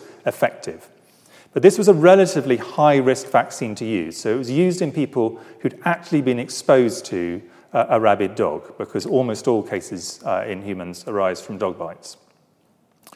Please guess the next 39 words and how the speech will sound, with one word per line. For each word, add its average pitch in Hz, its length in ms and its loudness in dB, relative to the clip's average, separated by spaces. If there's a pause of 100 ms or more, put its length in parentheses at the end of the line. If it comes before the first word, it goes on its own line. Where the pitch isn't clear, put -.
(320)
The 117 60 -2
vaccine 196 340 6
has 156 100 0
now 160 160 10
got 135 180 6
steadily 127 380 4
safer, 123 560 2
so 127 460 4
initially 127 560 0
it - 40 -8
was 127 280 -2
only, 135 480 2 (360)
uh, 113 320 4 (460)
broadly 139 340 4
used 104 340 0
in 104 120 -6
people 117 300 -4
who 113 100 -2
were 117 120 0
incredibly 131 520 2
high 107 180 2
risk 104 380 0
or 117 220 0
had 107 140 -6
been 95 280 -4 (320)
bitten. 139 460 -2 (600)
Uh, 123 340 4
but 131 120 2
it's 123 120 0
now 170 200 8
safe - 340 2
enough 117 240 2
to 135 80 -12
be 123 80 4
able 117 120 2
to 120 140 -6
use 113 160 -2
pre-infection, 107 920 -2
and 104 340 -6